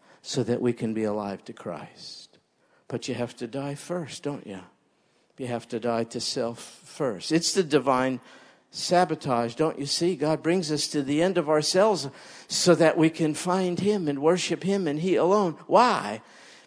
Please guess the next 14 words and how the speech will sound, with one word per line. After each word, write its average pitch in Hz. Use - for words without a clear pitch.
Because 143
he 143
loves 160
us 139
so 160
much, 185
he 156
doesn't 151
want 156
to 165
share 247
us. 110
That's 196
why. 170